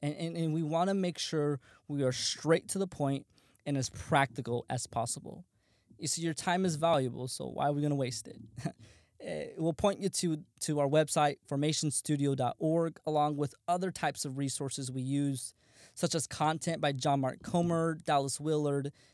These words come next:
and some of the resources I designed through the full-time work I do. These pieces are in development. However, you can go check out our website to subscribe to the newsletter to help you kinda stay in the known, um, as we get things growing.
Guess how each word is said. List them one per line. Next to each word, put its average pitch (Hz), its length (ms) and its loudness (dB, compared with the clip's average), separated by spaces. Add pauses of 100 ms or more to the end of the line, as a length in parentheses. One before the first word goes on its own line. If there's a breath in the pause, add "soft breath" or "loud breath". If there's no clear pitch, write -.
(120)
and 151 100 -2
some 190 220 0
of 190 60 -4
the 202 80 0
resources 160 580 0
I 147 120 2
designed 139 440 0
through 143 200 -2
the 131 100 -6
full-time 135 460 -4
work 127 220 -2
I 123 100 -6
do. 131 260 -10 (640)
These 147 180 -2
pieces 196 580 0
are 156 220 2
in 156 180 -2
development. 151 640 2
However, 165 500 0
you 170 140 -8
can 170 160 -6
go 170 160 0
check 165 260 -4
out 156 120 2
our 147 80 2
website 135 400 0
to - 60 -14
subscribe 135 540 0
to - 100 -14
the 127 100 -4
newsletter 139 640 2 (420 soft breath)
to 143 60 -2
help 147 180 4
you 143 40 -6
kinda 135 220 0
stay 135 420 -2
in 123 200 -2
the 123 280 -6
known, 123 480 -4 (400 soft breath)
um, 117 240 -2
as 135 220 0
we 131 60 -4
get 123 220 -4
things 123 320 -4
growing. 120 500 -10